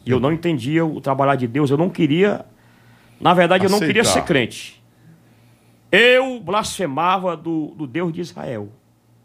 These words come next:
Speaker 2: Você tinha raiva de crente?
Speaker 1: Tinha, tinha raiva de crente. As pessoas falavam pra mim de Jesus: "Eu quero saber de Jesus, não. Sai daqui com teu Jesus. Jesus pra mim é não sei o quê, não sei o quê, não vou nem,
Speaker 2: Uhum,
Speaker 1: nem
Speaker 2: claro, não, nem falo
Speaker 1: ir muito
Speaker 2: isso.
Speaker 1: ao assunto."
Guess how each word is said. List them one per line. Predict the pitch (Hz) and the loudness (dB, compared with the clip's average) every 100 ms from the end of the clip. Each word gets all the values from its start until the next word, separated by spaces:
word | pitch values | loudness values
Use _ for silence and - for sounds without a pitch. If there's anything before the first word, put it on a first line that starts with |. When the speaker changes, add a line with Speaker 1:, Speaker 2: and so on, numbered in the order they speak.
| _ _ | _ _
Speaker 2:
Você | - 120 | -18 -12
tinha | - 139 | -6 -4
raiva | 120 135 117 | -2 -2 -4
de | 107 | -6
crente? | 127 123 104 - | -4 -4 -4 -8
Speaker 1:
Tinha, | 113 98 92 _ | -6 -6 -10 _
tinha | _ 113 | _ -14
raiva | 101 110 | -10 -10
de | 123 | -12
crente. | - 107 95 120 | -12 -10 -10 -12
As | - | -8
pessoas | 127 - 131 | -8 -6 -8
falavam | - 131 131 117 | -6 -4 -2 -4
pra | 120 | -6
mim | 120 | -8
de | 110 | -6
Jesus: | 113 101 120 127 | -8 -6 -4 -2
"Eu | |
quero | 135 170 | 0 0
saber | 165 170 165 | 0 -2 -4
de | - - _ _ _ _ 135 | -4 -12 _ _ _ _ -6
Jesus, | 143 160 | -4 -4
não. | 107 - _ | -6 -10 _
Sai | - - 143 | -10 -4 -2
daqui | 147 151 | -2 -6
com | 131 135 | -8 -6
teu | 135 | -4
Jesus. | 113 101 131 143 - - _ - - - - | -4 -4 -4 -6 -8 -18 _ -20 -20 -18 2
Jesus | 135 135 143 | 4 6 4
pra | - 135 | 2 0
mim | 135 156 | 2 2
é | 151 | 2
não | 143 | 2
sei | 135 143 | -2 -2
o | 135 | -2
quê, | 151 | -4
não | 131 | -6
sei | - | -6
o | 117 | -8
quê, | 127 | -8
não | 110 | -6
vou | 95 | -4
nem, | 92 | -4
Speaker 2:
Uhum, | 69 82 80 | -4 -6 -8
Speaker 1:
nem | 78 | -8
Speaker 2:
claro, | - 90 95 92 | -4 2 2 0
não, | 98 120 | -2 -2
nem | 156 | -4
falo | - 117 | -4 -2
Speaker 1:
ir | |
muito | 120 113 | 0 0
Speaker 2:
isso. | |
Speaker 1:
ao | 117 | -2
assunto." | 104 - 127 | -4 -6 -8